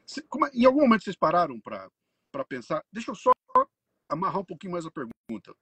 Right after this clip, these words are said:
Eu, eu olho especialmente pra Cris, imagina, a Cris subindo num palco pra fazer a comédia, ela tem como intenção, "Vou contar umas histórias e vou fazer o povo rir." Se a turma rir e se divertir,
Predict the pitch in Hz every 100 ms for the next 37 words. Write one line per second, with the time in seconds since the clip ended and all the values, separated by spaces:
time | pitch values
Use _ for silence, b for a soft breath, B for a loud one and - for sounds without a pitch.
0 | _ _ _ _ b b b b - 175
1 | 185 - _ _ _ _ _ 202 247 226
2 | - - 233 240 202 175 202 - 180 180
3 | 131 135 123 139 139 226 254 - 214 160
4 | 151 147 117 143 120 - _ _ 131 -
5 | 120 107 117 - 120 117 147 113 98 _
6 | b b b _ 131 143 185 175 180 175
7 | - 175 175 - 190 233 - b b -
8 | - - 180 277 254 262 202 190 - 233
9 | 220 208 202 208 - 208 214 233 170 -
10 | _ _ _ - 339 302 202 180 214 190
11 | 262 _ - - 156 175 214 - 262